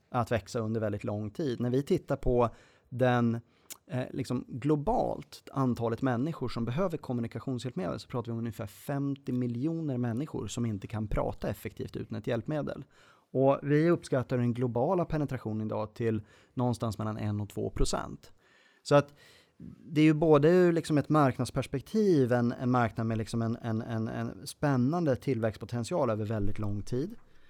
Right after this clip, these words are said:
Men det är ju dessutom så, så att vi har ju en viktig roll att fylla här. Alltså vi, vi har,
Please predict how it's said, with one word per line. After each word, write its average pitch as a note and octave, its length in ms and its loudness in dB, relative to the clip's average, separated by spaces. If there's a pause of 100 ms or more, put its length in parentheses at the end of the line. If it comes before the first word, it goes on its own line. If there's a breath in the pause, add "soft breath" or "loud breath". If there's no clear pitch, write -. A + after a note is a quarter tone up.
(240 soft breath)
Men C3+ 200 4
det C3+ 60 2
är C3+ 40 4
ju C3 60 4
dessutom B2 500 0
så, A#2 100 -4
så G#2+ 100 -4
att G#2 80 -6
vi G#2+ 140 -2
har D#3+ 180 0
ju D3+ 120 4
en A2 160 0
viktig A#2+ 720 -8
roll E3 280 -2
att A2 100 -8
fylla C3 400 -4
här. - 320 -10
Alltså C#3+ 180 -4
vi, D3 200 -4
vi C#3 140 2
har, D3+ 280 2